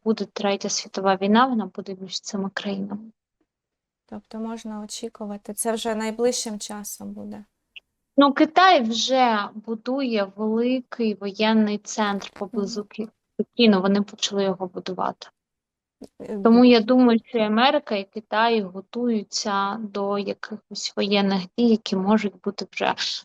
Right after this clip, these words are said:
Speaker 1: двадцять сьомому, двадцять дев'ятому роках.
Speaker 2: Мгм. А напад на Україну після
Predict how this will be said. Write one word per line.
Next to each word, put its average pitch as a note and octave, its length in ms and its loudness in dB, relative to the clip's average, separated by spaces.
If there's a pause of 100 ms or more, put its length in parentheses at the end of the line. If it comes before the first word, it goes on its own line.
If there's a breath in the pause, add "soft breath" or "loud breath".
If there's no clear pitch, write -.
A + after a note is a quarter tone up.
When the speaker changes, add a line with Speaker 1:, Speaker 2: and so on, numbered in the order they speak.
(120)
Speaker 1:
двадцять G3+ 460 0
сьомому, A#3+ 520 4
двадцять G3 520 -4 (200)
дев'ятому F#3+ 460 -2
роках. - 420 -8 (680)
Speaker 2:
Мгм. A3 460 -8 (340 loud breath)
А A#3 360 6 (180)
напад A#3 480 0
на A3 140 -2
Україну G#3+ 720 -4
після G3+ 680 -6